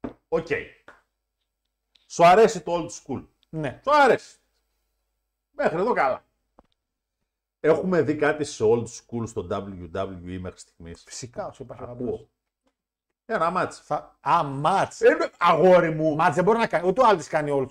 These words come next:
Speaker 2: school matches, ακριβώς.
Speaker 1: <clears throat> Δεν κατάλαβες. Δεν σου μιλάω εγώ εδώ πέρα να ξεπατωθούνε, να μου κάνουνε mat wrestling.
Speaker 2: Ναι, αυτό εννοώ. Δεν υπάρχει
Speaker 1: Πες
Speaker 2: άλλο
Speaker 1: μου εσύ,
Speaker 2: old school.
Speaker 1: ποιο match από τότε που έχει φύγει ο Vince,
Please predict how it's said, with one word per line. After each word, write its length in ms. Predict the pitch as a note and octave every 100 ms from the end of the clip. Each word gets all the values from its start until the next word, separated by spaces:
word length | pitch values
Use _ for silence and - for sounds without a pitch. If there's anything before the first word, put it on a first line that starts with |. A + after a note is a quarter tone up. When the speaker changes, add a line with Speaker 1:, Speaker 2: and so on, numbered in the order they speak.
| -
Speaker 2:
school 180 | C#3
matches, 220 | B2+ B2+ -
ακριβώς. 640 | D3 C#3+ C3 B2+ A2+ - -
Speaker 1:
<clears throat> 300 | G3 D#3+ -
Δεν 80 | A2+
κατάλαβες. 560 | G#2 F2+ E2 D#2+ E2 _ _ _ _ _
Δεν 120 | A2+
σου 180 | A#2+ D#3+
μιλάω 540 | F3 F3 D#3 D3 C3 B2
εγώ 320 | A2 A2 A2
εδώ 200 | G2 G2+
πέρα 380 | - A2+ A2 G#2
να 100 | G2
ξεπατωθούνε, 1000 | - - C#3+ D3 B2 C3+ A#2 - C3 B2
να 160 | A#2+ A2+
μου 200 | A#2 A#2
κάνουνε 600 | A#2+ A#2 A2+ A2 A2 A2
mat 180 | A#2 G#2+
wrestling. 540 | A2+ G#2+ F#2 - F2 F2 _ _ _ _ _ _ _ _ _ _ _ _ _ _ _ -
Speaker 2:
Ναι, 120 | - F#3+
αυτό 180 | - A3
εννοώ. 220 | E3 B2+
Δεν 160 | D3
υπάρχει 280 | F#3+ E3 D#3+
Speaker 1:
Πες 160 | F4+ D4+
Speaker 2:
άλλο 80 | B3+
Speaker 1:
μου 60 |
εσύ, 240 | A#3 - C#4
Speaker 2:
old 260 | A3+ - -
school. 120 | B2+
Speaker 1:
ποιο 400 | G#3+ C4+ A3+ E3+ D3
match 240 | C#3+ E3+ -
από 360 | - C3 - E3
τότε 300 | E3 B3+ A3
που 160 | - G3+
έχει 260 | G#3 -
φύγει 420 | C#3+ _ F3+ B2+
ο 180 | A#2+ F2
Vince, 380 | F#2 F#2 A#2+ -